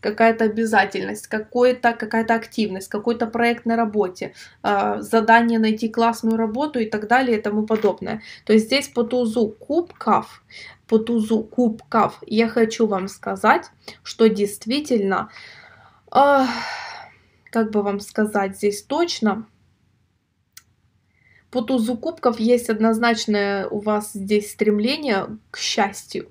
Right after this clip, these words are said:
вы понимаете, к наполненности. И, а, вы должны понять, что вы должны двигаться в направлении туда, где это счастье вам дают. Я хочу, чтобы вы получали это, да, и вот только там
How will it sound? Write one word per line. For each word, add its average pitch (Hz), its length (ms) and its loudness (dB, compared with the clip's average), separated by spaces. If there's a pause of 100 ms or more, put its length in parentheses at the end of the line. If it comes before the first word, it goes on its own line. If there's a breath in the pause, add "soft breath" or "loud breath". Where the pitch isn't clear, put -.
вы 208 120 -4
понимаете, 226 480 2
к 214 60 -6
наполненности. 220 1300 0 (640 loud breath)
И, 247 320 -2
а, 214 340 2
вы 240 160 0
должны 247 380 0
понять, 285 440 0
что - 420 2
вы 247 380 0
должны 220 480 0
двигаться 208 500 -4
в 202 60 -4
направлении 214 680 0
туда, 220 400 4 (460 loud breath)
где 214 300 0
это 226 340 2
счастье 294 480 -2
вам 214 240 -2
дают. 208 460 -4 (480 loud breath)
Я 226 260 2
хочу, 247 340 -2
чтобы 220 320 0
вы 233 200 0
получали 214 600 0
это, 185 240 -8
да, 240 260 4
и 233 240 0
вот 220 280 2
только 226 320 4
там 311 380 4